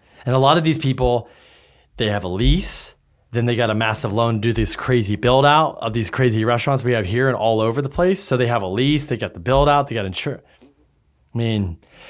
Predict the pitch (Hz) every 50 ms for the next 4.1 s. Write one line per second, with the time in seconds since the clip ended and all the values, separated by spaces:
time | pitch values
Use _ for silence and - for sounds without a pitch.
0 | - - - - - 123 123 123 127 147 175 165 131 - - - - 123 131 127
1 | 123 131 135 139 139 139 131 - - - - - - - - - - - - 120
2 | 135 170 190 - - - 175 175 170 170 156 147 143 143 - 156 151 143 131 -
3 | - _ - - - - - 147 143 139 135 123 131 131 127 127 123 123 120 120
4 | 123 -